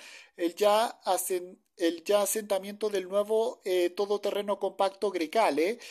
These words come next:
una caída de ventas de más del cuarenta que provocó una pérdida operativa de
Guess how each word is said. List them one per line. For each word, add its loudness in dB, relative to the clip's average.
una -2
caída 2
de 4
ventas -4
de -4
más -4
del -6
cuarenta 0
que -8
provocó -2
una -4
pérdida -2
operativa 0
de -2